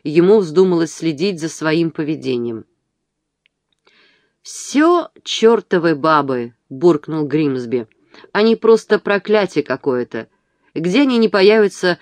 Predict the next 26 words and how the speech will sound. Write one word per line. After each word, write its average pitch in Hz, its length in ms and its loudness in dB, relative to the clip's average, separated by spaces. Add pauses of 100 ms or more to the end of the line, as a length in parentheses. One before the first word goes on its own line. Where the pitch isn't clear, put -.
(120)
со 185 120 -6
своими 185 440 2
лживыми, 175 540 2
смазливыми 160 800 -2
физиономиями 151 920 0
и 151 160 -2
коварными 160 580 0
языками, 180 720 0 (320)
там 226 240 0
жди 175 260 -2
всяких 165 500 -4
пакостей 156 640 -4
и - 160 -6
тревог". 127 600 -6 (720)
Тут 277 160 -4
я 294 100 2
вышла 226 300 -2
из - 240 -4
своего 180 320 0
убежища 170 640 -2
и, 143 400 -4
улыбнувшись 151 800 -2
на 143 100 -4
ходу 151 300 -4
мистеру 147 380 -6
Гримсби, 196 520 -2